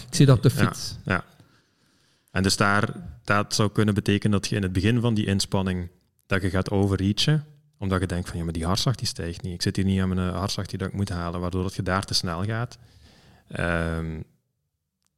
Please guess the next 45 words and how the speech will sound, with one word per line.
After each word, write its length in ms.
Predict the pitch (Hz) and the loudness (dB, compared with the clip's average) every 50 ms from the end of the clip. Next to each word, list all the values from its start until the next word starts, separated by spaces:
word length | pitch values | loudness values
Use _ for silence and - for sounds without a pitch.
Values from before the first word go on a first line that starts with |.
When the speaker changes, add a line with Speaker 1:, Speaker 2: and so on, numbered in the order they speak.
| _ _ | _ _
Speaker 2:
di-, 160 | - - - | -12 -12 -8
terwijl 240 | - 95 95 92 90 | -4 0 0 2 2
dat 80 | 95 92 | 2 2
je 80 | 95 | 2
die 120 | 90 98 92 | 0 0 0
op 60 | 87 | 0
het 120 | - - | 0 -2
einde 280 | 87 90 92 98 101 95 | -2 0 0 0 0 0
eventueel 420 | - 92 92 87 - 87 87 82 | 0 0 -2 -2 -2 -4 -4 -4
wel 220 | 82 80 82 92 98 | -2 -2 -2 -2 -2
haalt. 320 | 98 101 98 101 - - - - - - - - _ - | -2 -2 -4 -4 -6 -8 -14 -20 -20 -20 -20 -20 _ 0
En 120 | - - | 2 4
Speaker 1:
Ja. 60 | 113 | 4
Speaker 2:
aan 80 | 110 87 | 4 4
de 60 | 87 | 2
andere 260 | 87 85 90 98 95 | 0 -2 0 -2 -2
kant 180 | - - 98 90 | -2 -4 -4 -6
heb 100 | 92 - - | -6 -8 -6
je 60 | 92 | -6
dan 320 | 87 87 85 85 85 87 | -6 -6 -6 -6 -6 -6
natuurlijk 360 | 87 87 - 92 90 90 90 | -6 -6 -4 -4 -4 -4 -4
het 100 | - - | -8 -8
probleem 420 | - - 98 85 82 90 90 92 90 | -8 -6 -6 -4 -4 -2 -4 -4 -2
van 220 | 90 90 87 87 | -4 -4 -4 -4
de, 380 | 82 85 85 85 82 82 87 - | -4 -4 -4 -4 -6 -6 -8 -8
de, 220 | - 90 85 87 87 | -8 -8 -8 -8 -8
de 100 | 85 - | -8 -8
cardiac 400 | - - 87 87 85 90 85 85 | -6 -4 -2 -2 -2 -4 -4 -6
drift 400 | 82 - - 90 98 104 - - | -6 -4 -2 -2 -2 -2 -2 -4
en 100 | - 98 | -6 -4
dat, 220 | 92 87 87 - - - | -4 -4 -6 -8 -8 -8
dat 160 | - 95 95 | -8 -6 -4
je 100 | 95 92 | -4 -2
hartslag 320 | 90 87 87 - - 101 92 | -2 -2 -2 -2 -2 -2 -2
op 100 | 87 - | -4 -4
het 100 | - - | -6 -4
einde 280 | 87 90 95 95 95 | -2 -2 0 0 0
van 460 | 90 98 92 92 92 90 90 90 90 - - - - _ _ _ _ _ _ | 0 -2 -2 -2 -2 -4 -4 -6 -8 -10 -16 -20 -20 _ _ _ _ _ _
een 160 | - 98 95 | -4 -2 -2
training, 540 | - - 98 95 95 92 98 98 98 95 - - - | 0 0 0 2 2 2 2 2 0 0 -4 -6 -8
nadat 320 | - 98 90 87 90 - - | -6 -4 -4 -4 -4 -4 -4
je 80 | - | -6
een 160 | 90 87 87 85 | -4 -4 -4 -4
half 280 | 82 87 95 90 85 | -2 -2 -2 -2 0
uur, 320 | 92 92 90 87 95 - | -2 -2 -2 -2 -4 -8